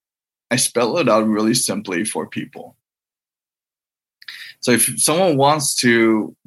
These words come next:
get those realizations, which, which involves multiple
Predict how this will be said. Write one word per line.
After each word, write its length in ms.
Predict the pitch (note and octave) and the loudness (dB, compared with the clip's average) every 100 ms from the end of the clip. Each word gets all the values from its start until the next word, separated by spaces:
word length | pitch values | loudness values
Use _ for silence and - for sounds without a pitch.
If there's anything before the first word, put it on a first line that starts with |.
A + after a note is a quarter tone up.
| - | -2
get 320 | B2+ C3+ - _ _ | 0 0 -6 _ _
those 480 | A2 A2 G#2+ G#2 G#2 | -2 0 0 0 -4
realizations, 840 | G#2+ A#2 A2+ G#2+ G#2+ B2 B2 B2 - | 0 2 2 0 0 0 -2 -6 -12
which, 260 | G2+ - - _ - | -12 -12 -14 _ -2
which 380 | A2+ A2 - | 0 2 0
involves 500 | B2+ A2 A2 D#3+ E3+ | 2 2 2 0 0
multiple 920 | A2 A2 C#3 - - A#2+ G#2 F#2+ F2+ | 0 2 0 -4 -10 -2 -2 -2 -6